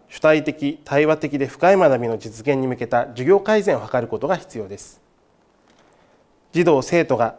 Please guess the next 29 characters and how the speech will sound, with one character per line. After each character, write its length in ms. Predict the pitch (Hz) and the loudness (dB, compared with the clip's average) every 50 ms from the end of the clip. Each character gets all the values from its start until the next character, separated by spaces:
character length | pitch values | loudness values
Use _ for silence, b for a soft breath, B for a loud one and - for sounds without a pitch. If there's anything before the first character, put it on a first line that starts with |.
| - _ | -16 _
主 120 | - - | -8 0
体 240 | - 165 170 165 160 | 2 2 2 2 2
的 160 | 175 170 170 | -2 -4 -4
に 100 | 160 160 | -6 -6
考 300 | - 156 147 147 147 147 | -4 -2 -2 0 0 0
え 80 | 147 135 | 0 0
る 60 | 113 | -2
こ 120 | 104 104 95 | -4 -8 -8
と、 240 | - 107 - - - _ _ _ _ _ _ _ _ _ _ _ b b b b b b b | -6 -6 -6 -8 -12 _ _ _ _ _ _ _ _ _ _ _ b b b b b b b
そ 160 | - - - | -6 -2 0
の 140 | 156 180 196 | 2 4 4
上 100 | 196 185 | 4 4
で 240 | 151 120 107 - - - | 2 0 -4 -8 -12 -14
友 180 | - 135 135 143 | -6 -4 -2 0
達 240 | 160 156 - - - | 0 0 -2 -2 0
と、 340 | - 143 - - - - - _ _ _ _ _ _ _ _ _ _ _ _ _ | 0 0 0 -2 -8 -20 -20 _ _ _ _ _ _ _ _ _ _ _ _ _
あ 120 | - 135 | -4 0
る 100 | 135 160 | 0 2
い 80 | 151 131 | 2 2
は 200 | 117 113 107 - - - _ _ | 2 0 -2 -2 -6 -14 _ _
先 240 | - - - 165 175 | -14 -6 -4 -4 -2
生 180 | 175 - 190 175 | 0 0 0 0
と 80 | 175 | -2
対 160 | - - 113 110 | -4 -4 -2 0
話 120 | 113 107 | -2 -2
し 120 | - - | -2 -2
な 80 | 127 117 | -2 -2
が 100 | 104 110 | 0 2
ら、 240 | 117 120 117 - | 2 0 0 -2